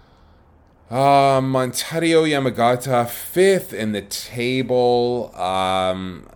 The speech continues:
they were on fire. They lost last week. They had a draw the prior week, and then it feels like they won, like, ten games in a row. So maybe now they're coming kind of back down to reality, which is why I don't love the play.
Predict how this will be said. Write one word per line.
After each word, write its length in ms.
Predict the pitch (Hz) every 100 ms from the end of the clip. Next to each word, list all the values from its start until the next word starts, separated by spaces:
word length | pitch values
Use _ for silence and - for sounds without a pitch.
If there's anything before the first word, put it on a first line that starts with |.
| - - _ _ _ _ _ _ _ _ _ - - - -
they 120 | 107
were 220 | 110 110
on 260 | 95 127 143
fire. 540 | 135 131 123 123 123
They 140 | 123 104
lost 480 | 95 104 110 110 -
last 400 | 107 104 - 104
week. 280 | 101 101
They 100 | -
had 120 | 90 85
a 60 |
draw 320 | 82 92 92
the 100 | 95
prior 460 | 90 - 92 92 92
week, 280 | 90 90 87
and 120 | 87
then 260 | 87 87 82
it 160 | 78
feels 320 | - 98 90
like 140 | 90 85
they 140 | 90
won, 260 | 85 82 85
like, 180 | 82 82
ten 240 | - 92
games 300 | 85 90 85
in 80 | 82
a 80 | 78
row. 420 | 87 98 117 - - - - -
So 160 | - -
maybe 420 | 92 95 101 110
now 380 | 104 98 101 101
they're 120 | 98
coming 280 | 98 101 98
kind 240 | 98 98
of 160 | 95 78
back 260 | 92 92 -
down 260 | 98 92
to 120 | 92 92
reality, 560 | 90 82 87 92 98
which 180 | 95 90
is 140 | -
why 220 | 87 90 90
I 40 |
don't 240 | 87 80
love 280 | 82 85 87
the 80 | 90
play. 480 | - 92 90 95